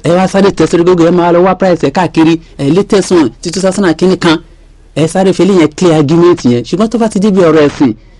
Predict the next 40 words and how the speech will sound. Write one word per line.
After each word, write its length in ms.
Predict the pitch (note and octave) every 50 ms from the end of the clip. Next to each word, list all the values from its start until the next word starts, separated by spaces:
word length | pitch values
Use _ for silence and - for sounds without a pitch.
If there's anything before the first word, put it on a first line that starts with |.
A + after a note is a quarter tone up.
| _ -
tá 100 | F#3+ F#3
bá 100 | G3 F#3+
ti 120 | F#3+ - G#3
ń 160 | G#3 E3+ C#3+
jù 100 | C#3+ E3 D#3
sí 140 | - - F3+ F#3
báyìí, 260 | F3+ F#3+ F#3 D#3 B2+ B2+ - - - - - - -
ẹ, 80 | D3 E3 F#3 G3 G3+ G3+ -
ẹ 100 | - D#3+ F3+
wá 100 | F#3+ F#3+
máa 120 | F#3 F#3 F#3
wá 180 | F#3+ F#3+ F#3+ F#3
fi 180 | - - F#3
àtakò 640 | D#3+ D3+ D3 - - C#3 - - - - D#3 A#2 G#2+ - -
láì 280 | - D#3+ F#3+ G3 F3+
ṣèwádìí, 720 | D#3 - - - C3 C3 D3+ E3+ F3 D3 B2+ C3 C3 D3 -
ẹ 100 | B2 A#2+
máa 120 | B2 A#2+
wá 120 | B2+ C3+ C3+
fi 140 | - - B2
ránṣẹ́ 280 | B2 B2+ B2 - A#2+
sí 100 | - - A2+
wa 120 | A2 G#2+
padà. 280 | - A2 G#2 E2+ E2 - - - - - -
Kò 100 | - A2
yẹ 120 | A2+ A2+ G#2+
kó 180 | - A#2+ A#2
rí 100 | A#2 A#2+
bẹ́ẹ̀. 220 | A2 A2 A#2 G2+ - - - - - - - - -
Tí 200 | - F3 F3 F#3
náà 200 | F#3+ F3+ C#3+ C3+
ń 80 | D3 C#3 C3 C#3
dù, 160 | D3+ B2 G#2+ - - - - - _ - - -
ẹ, 460 | B2+ A#2+ A#2 A2 A2 A2 G#2+ G#2+ - -
tí 220 | - - D#3+ E3 F3+
náà 120 | F#3 F3+ D3
làwa 240 | A#2+ A2+ A#2+ B2
náà 120 | C#3 C#3+ A#2+
ń 100 | A#2+ A2+
ṣe, 240 | - - - G#2+